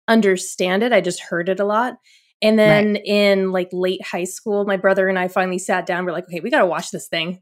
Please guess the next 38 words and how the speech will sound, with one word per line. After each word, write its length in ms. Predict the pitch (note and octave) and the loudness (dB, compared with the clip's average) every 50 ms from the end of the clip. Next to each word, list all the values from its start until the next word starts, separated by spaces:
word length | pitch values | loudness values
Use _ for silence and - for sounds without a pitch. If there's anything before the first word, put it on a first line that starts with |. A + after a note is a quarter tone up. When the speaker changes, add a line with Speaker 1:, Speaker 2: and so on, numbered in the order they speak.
| _ | _
Speaker 1:
<laughs> 60 | _ - | _ -6
It's 500 | E4 F4 - A4 B3 D4 D4 D4+ D4+ A#3+ | -6 -6 -4 2 4 4 4 4 -2 -2
been 360 | A#3 C#4 C4 A#3+ A#3 G#3+ - - | 0 2 2 2 2 0 -2 -2
Speaker 2:
Yeah. 300 | F#3 F#3+ F3+ F3+ F3+ D#3+ | 0 2 4 4 4 2
Speaker 1:
sixteen, 500 | B2+ - - B3 - - - C4 A#3 G#3 G3+ | 0 0 -2 -2 -2 -2 -2 -2 -2 -2 2
seventeen 440 | - G#3+ G3 G#3+ G#3+ G#3 G#3+ G3+ G3 | 0 0 2 2 -2 -2 -2 -2 0
years 220 | G3 F#3+ F#3+ F#3+ | 0 0 -2 -2
of 80 | G3 F#3 | -4 -2
hearing 240 | F#3 F3+ E3+ E3+ E3+ | -2 -4 -4 -4 -4
about 180 | D#3+ D3+ - | -6 -6 -6
it. 60 | - - | -6 -6
So 100 | - F3+ | -6 -4
we 80 | F3 F3 | -2 -2
watched 340 | F3+ E3 F3 F#3 - - | 0 -2 -2 -4 -6 -6
it. 220 | F3+ D#3 D3 D3+ - _ _ _ _ _ _ _ _ _ - | -2 -2 -2 -2 -4 _ _ _ _ _ _ _ _ _ -2
And 180 | G#3 A3 G#3+ | 0 2 4
then 140 | G#3 G#3 G3 | 4 4 4
we 100 | F#3 F3+ | 4 4
got 140 | F#3 F3 E3+ | 2 0 0
to 140 | - F#3 F3+ - _ _ - | 0 -6 -6 -6 _ _ -2
understand 460 | F#3+ F#3+ F#3 F#3 F3+ - G3 F3+ F3+ | 0 0 2 0 0 0 -2 -2 0
it 60 | F3 F3 | 0 0
on 100 | E3+ E3+ | 0 -2
a 60 | E3 | -2
deeper 280 | E3 E3 D#3+ - F3 F3 | -4 -6 -6 -4 -2 0
level. 500 | E3+ E3 D#3+ E3 F3+ G3+ A3+ C4+ B3+ C4 _ _ _ _ _ _ | 0 0 0 0 0 0 0 0 -4 -8 _ _ _ _ _ _
But 100 | G3+ G3 | 2 4
I 100 | F#3+ F#3+ | 4 2
think, 420 | G3 - A3 A3 A3 A3 - - - - _ _ - | 2 2 2 4 4 2 0 -4 -12 -20 _ _ -2
I 80 | A#3 | 2
think 240 | - D#4 C#4+ A3+ F3+ | 2 2 2 4 2
Gossip 360 | G#3+ G3+ B3 A3+ - C#4 A3+ | 2 2 2 0 -2 -4 -2
Girl 260 | G#3 A#3 G#3 G3+ G3 F#3+ | 2 2 4 4 4 2
r-, 80 | G3+ G3+ - | 0 -4 -4
for 160 | - A3+ G#3+ G#3 | -2 0 0 2
me 300 | G3+ G#3 A3 A3 G#3 G3 | 2 2 2 2 2 2
really 260 | F#3 G3 G3 F#3+ F#3 | 2 4 4 4 2
was 380 | E3+ F3 F3+ F3+ E3+ - - | 0 -2 -2 -2 -4 -6 -14